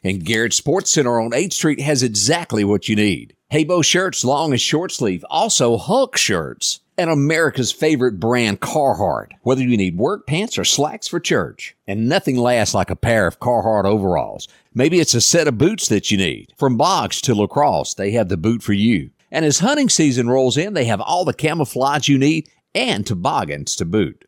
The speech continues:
Garrett Sports Center, thirty-five oh five eighth Street, Meridian.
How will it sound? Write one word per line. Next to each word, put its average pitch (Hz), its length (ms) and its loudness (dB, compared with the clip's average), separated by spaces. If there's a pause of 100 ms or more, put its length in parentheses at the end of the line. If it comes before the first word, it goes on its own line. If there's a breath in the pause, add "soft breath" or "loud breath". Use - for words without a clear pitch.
Garrett 190 320 0
Sports - 400 -2
Center, 76 320 -4 (160 soft breath)
thirty-five 107 500 2
oh 107 120 4
five 107 400 -2
eighth 160 240 0
Street, 156 340 -2
Meridian. 80 640 -2